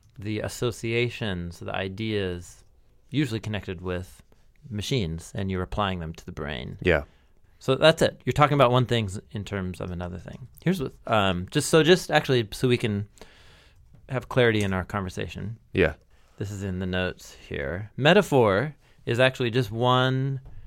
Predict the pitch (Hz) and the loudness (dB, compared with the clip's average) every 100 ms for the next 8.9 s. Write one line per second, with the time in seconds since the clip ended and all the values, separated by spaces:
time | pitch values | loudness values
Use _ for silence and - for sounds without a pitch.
0 | - - - - 127 110 123 156 180 165 | -18 -20 -16 -4 0 2 2 0 -2 -6
1 | - _ _ - 101 101 113 117 101 107 | -18 _ _ -8 -4 -2 2 2 0 -6
2 | - _ _ - - - 120 127 135 156 | -12 _ _ -20 -10 0 2 2 0 0
3 | 143 104 101 - - 104 - - 104 92 | -4 -6 -12 -12 -12 -12 -10 -4 -4 -4
4 | 90 120 107 101 92 - - - - 76 | -4 -4 -2 -4 -6 -12 -12 -8 0 2
5 | 78 80 73 87 82 80 - _ - - | 2 0 -2 -8 -8 -10 -12 _ -20 -14
6 | 104 92 82 85 107 101 110 117 104 101 | -8 -6 -6 -6 -4 -2 0 2 2 -2
7 | - 95 78 71 - - - 117 - 139 | -4 -4 -4 -6 -12 -14 -8 -8 -2 -2
8 | 160 135 139 117 110 101 110 104 104 | 2 4 6 6 2 2 4 4 4